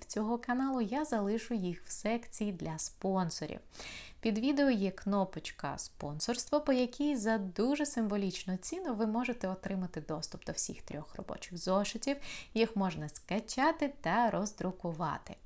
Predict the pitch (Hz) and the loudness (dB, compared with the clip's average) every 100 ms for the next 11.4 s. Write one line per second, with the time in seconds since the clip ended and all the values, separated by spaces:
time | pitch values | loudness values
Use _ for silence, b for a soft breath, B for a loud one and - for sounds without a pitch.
0 | B 202 208 330 311 294 269 233 208 196 | B 4 8 8 8 6 8 6 6 2
1 | 190 185 233 226 185 - 190 190 - - | 0 2 0 0 -2 0 0 2 -2 0
2 | 190 - 208 220 196 175 165 - - 180 | 0 2 2 4 2 0 0 -2 0 2
3 | 202 277 294 254 233 - 214 214 214 311 | 4 4 4 4 4 0 -2 0 2 4
4 | 311 - 220 196 226 - 208 170 165 160 | 2 0 0 0 0 -2 -4 -6 -6 -6
5 | 160 - 190 233 269 - 226 226 B B | -6 -4 -2 0 0 2 0 -2 B B
6 | B - - 262 247 240 220 277 285 214 | B 2 4 2 4 4 6 4 2 0
7 | 214 220 240 226 220 190 196 B B 190 | 4 4 4 2 0 -2 -2 B B 2
8 | 226 - 240 - 240 233 214 208 - 208 | 2 4 4 4 6 6 4 0 4 6
9 | 247 269 247 220 247 240 196 180 190 - | 8 8 8 6 4 2 4 4 2 2
10 | 202 220 214 196 226 233 202 170 165 175 | 4 6 4 4 4 4 4 2 0 -2
11 | 175 156 156 | -2 -2 -6